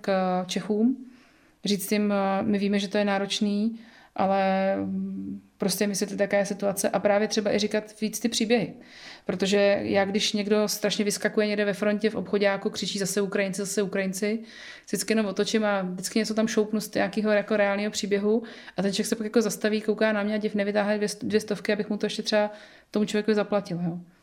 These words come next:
Teď jsme jeli na dovolenou, byli jsme v Hurgádě minulý týden, super, lepší místo jsem si nemohla vybrat. A za mnou byly v autobuse dvě takovýhle typický paní, který prostě eh, nadávali na všechno, na celou cestu, na ta Hurgada není hezká, je to rozestavěný, ošklivý,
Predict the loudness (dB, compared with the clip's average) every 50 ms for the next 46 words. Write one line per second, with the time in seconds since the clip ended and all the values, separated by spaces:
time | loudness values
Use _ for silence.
0 | _ -10 0 2 4 4 6 4 2 2 0 0 2 2 4 4 4 4 2 2
1 | 0 0 0 0 0 0 -2 -2 -2 0 2 4 4 4 2 2 0 -2 -2 -2
2 | -2 -2 -2 -2 -2 -2 -4 -6 -8 -6 -6 -4 -2 -2 -2 0 0 -2 -2 -2
3 | -2 -2 -2 -2 -2 -2 -2 -2 0 0 2 2 2 2 2 2 2 2 2 0
4 | -2 -8 -16 -18 -18 -18 -16 -14 -14 -14 -12 -12 -12 -12 -12 -12 -14 -16 -18 -18
5 | -18 -16 -16 -16 -16 -16 -14 -6 0 2 2 4 4 4 4 4 2 2 2 0
6 | 0 4 6 8 8 8 8 10 8 6 6 4 2 2 2 2 4 4 2 2
7 | 2 2 2 2 2 2 2 2 2 0 0 -2 -2 -2 -2 -4 -2 0 2 4
8 | 4 4 2 2 -2 -10 -10 -8 2 2 2 2 2 2 2 0 0 0 0 2
9 | 2 4 4 2 2 0 -4 -8 -14 -16 -16 -18 -20 -20 -20 _ _ -10 -6 -4
10 | -4 -2 0 2 4 4 6 6 6 4 4 4 2 0 -2 -4 -2 0 0 0
11 | 0 0 0 -2 -2 -2 -2 -4 -4 0 2 0 0 2 0 -2 0 0 2 0
12 | 2 2 2 2 4 2 2 2 2 2 0 0 0 0 0 2 2 2 0 0
13 | 0 -2 -2 0 0 0 2 2 2 2 0 0 0 0 0 0 0 -2 -6 -8